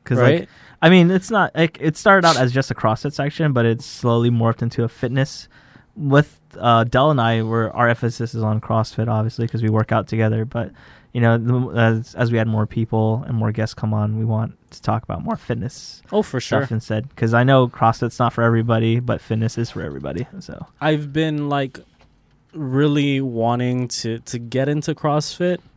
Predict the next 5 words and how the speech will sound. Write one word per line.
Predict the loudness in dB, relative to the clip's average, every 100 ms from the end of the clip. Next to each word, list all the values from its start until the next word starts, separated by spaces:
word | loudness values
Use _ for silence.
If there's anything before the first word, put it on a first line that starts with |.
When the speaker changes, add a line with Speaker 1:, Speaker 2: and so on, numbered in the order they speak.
| -16
Speaker 1:
Yeah. | -14 -14 -16 _ _ _ _ _ _ _ _ -16 -4
Speaker 2:
But | 2 4
I | 2
feel | 0 -2
like | 0 -2 -4